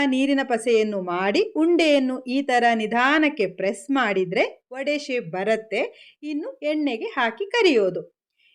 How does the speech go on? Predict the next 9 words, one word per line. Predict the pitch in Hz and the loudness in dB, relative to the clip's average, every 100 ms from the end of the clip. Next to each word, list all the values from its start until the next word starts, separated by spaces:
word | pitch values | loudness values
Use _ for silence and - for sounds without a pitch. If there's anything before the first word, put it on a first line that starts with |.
| - | -14
ಎಷ್ಟು | 311 403 - 453 381 | -10 -6 2 2 4
ಎಣ್ಣೆ | 339 311 | 2 0
ಇಟ್ಟಿರೋದು | 262 254 254 233 220 214 214 | -2 -4 -2 2 2 2 0
ಅದಕ್ಕನುಗುಣವಾಗಿ | 208 - 311 392 330 262 233 226 220 208 202 208 | -2 -4 0 0 0 -2 0 0 0 0 0 2
ವಡೆಯನ್ನು | 214 226 233 214 214 | 2 4 4 4 0
ತಟ್ಟಿ | 202 202 196 349 440 240 | -2 -2 -2 -8 -6 -6
ಎಣ್ಣೆಗೆ | 240 233 220 | -6 -4 -2
ಹಾಕ್ಕೊಂಡ್ರೆ | 208 208 202 202 196 190 196 | -2 -4 -4 -6 -4 0 0
ಆಯ್ತು. | 185 175 170 339 - | 0 -2 -2 -2 -4